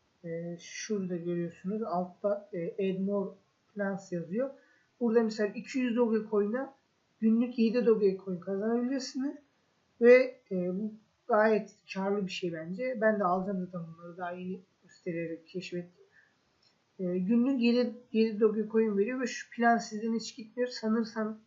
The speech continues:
aldığınız planlar da gitmiyor ama, e, gidebilir. Tam bilmiyorum onu. Buradan, e, iki yüz Dogecoin'e günlük yedi do-, yedi Dogecoin kazanabilirsiniz. Yani,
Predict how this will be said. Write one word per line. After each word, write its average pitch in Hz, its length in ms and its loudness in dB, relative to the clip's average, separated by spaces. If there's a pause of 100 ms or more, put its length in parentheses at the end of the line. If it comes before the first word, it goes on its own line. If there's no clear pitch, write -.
(100)
aldığınız 202 460 -2
planlar 208 460 -2
da 190 40 -2
gitmiyor 185 320 -8
ama, 185 160 -6 (880)
e, 170 280 -4
gidebilir. 180 720 2
Tam 190 220 -2
bilmiyorum 185 440 -4
onu. 269 220 -6 (880)
Buradan, 240 400 2 (140)
e, 196 360 -2
iki - 220 -6
yüz 226 160 2
Dogecoin'e 202 580 0 (500)
günlük 220 360 0
yedi 214 180 4
do-, 226 200 -2 (100)
yedi 208 320 -2
Dogecoin 208 500 0
kazanabilirsiniz. 208 1000 -4 (1080)
Yani, 202 380 2